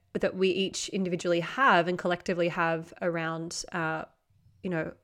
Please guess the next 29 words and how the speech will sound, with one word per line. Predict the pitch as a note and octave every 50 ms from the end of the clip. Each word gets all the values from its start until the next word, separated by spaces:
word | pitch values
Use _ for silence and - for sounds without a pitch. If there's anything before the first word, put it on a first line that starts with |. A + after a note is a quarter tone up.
| _ _ _ _ _
how | - - - - - - - F3 E3+ F3+
to | F3+ - - F#3+ F3+ F3+ F3 E3+ -
receive | F#3 F#3 F#3+ - - - - F#3 F3+ F#3 F3+ -
money | G3+ F#3 F#3 F#3+ A3+ B3+
and | B3 G3+
how | D#3 D#3 D#3+
to | E3 -
spend | F#3+ - - - - E3+ E3+ E3+ F3+ F#3+ F#3+
money | F#3 G3 A3 A#3+ C4 D4 C#4+ - - - - - - -
very | - F3 F3 E3+
mindfully | F3+ E3+ E3+ E3+ F3 - F3 E3+
and | F3
consciously. | - - F3+ F#3 - G3 - - E3+ D#3+ F3 - - - - - - - -
Um, | A#3+ B3+ C4 B3+ B3+ B3+ - - - - - -
so | - - - D#4 C#4 C#4 C#4+ C#4+ C#4+ - - - - _ _ _ _ _ _ _ _ _ _ _ -
can | - C#4+ D4+ D#4+
you | F#4 G#4+ F#4+
reflect | F4+ F4 - - A#3 - - - _
back, | - F3+ F3 - - - - - - - - _ _ _ _ _ _ _ -
uh, | G#3 G3+ F#3+ F#3 F3+ F3+ F3+ F3 -
and | - G3+ G3 F#3+ F#3 F#3 F#3 F3 - - - _ _
consider | - - G#3+ G#3 - - G#3 F#3+ G3+ G3+ G3 G3 G3 - - _ _ _ -
a | F#3+
book | F3 E3+ E3 - G3+ F#3+ - - - - - - - -
that | G#3 F#3+ -
has | F3+ D#3+ G3 F#3 F3 - - - - - _ _ _ _ _ -
really | G3+ G3 G3+ A3 A#3 A#3+ A#3+ A#3 G#3+
directed | G3 G3 F3+ E3+ F3+ E3+ - - G3+ F3+ E3+ -
you | F3+ F3+ F3 F3 F3 E3+ E3+ F3